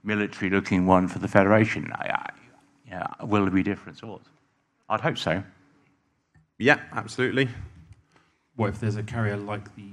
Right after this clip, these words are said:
Speaker 3: Federation, uh, Farragut with the central channel?
Speaker 1: Yeah, that's what I was thinking. You have a Farragut shape almost, and then a, a majestic interdictor
Speaker 2: Mm-hmm.
Speaker 1: shape. Yeah, that's sort of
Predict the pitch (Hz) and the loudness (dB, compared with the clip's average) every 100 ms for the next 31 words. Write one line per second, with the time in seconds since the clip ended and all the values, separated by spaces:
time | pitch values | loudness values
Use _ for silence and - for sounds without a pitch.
0 | 98 - 104 104 110 - 95 92 92 90 | -18 -10 -6 -4 -6 -6 -10 -10 -12 -16
1 | - _ _ _ 101 90 87 82 _ _ | -20 _ _ _ -14 -14 -16 -20 _ _
2 | _ _ _ _ _ _ _ _ _ _ | _ _ _ _ _ _ _ _ _ _
3 | 120 104 90 87 - _ _ _ _ _ | -6 -6 -6 -10 -16 _ _ _ _ _
4 | 110 92 92 104 90 95 90 _ _ - | -20 -14 -10 -8 -10 -16 -20 _ _ -6
5 | 113 151 147 135 120 151 107 117 117 113 | 4 8 8 8 6 6 6 6 6 8
6 | 147 117 98 - 98 92 - 101 90 95 | 8 8 2 -4 -4 -4 -4 -2 0 -2
7 | - 92 98 95 95 95 - - 95 92 | -4 -4 -2 -2 -4 -6 -10 -2 0 0
8 | 95 95 104 - - 104 101 92 - - | 0 0 0 -2 -10 -12 -10 -14 -16 -16
9 | 87 85 92 98 92 87 90 90 - 98 | -6 -2 2 0 -2 -12 -14 -14 -16 -20
10 | 95 | -20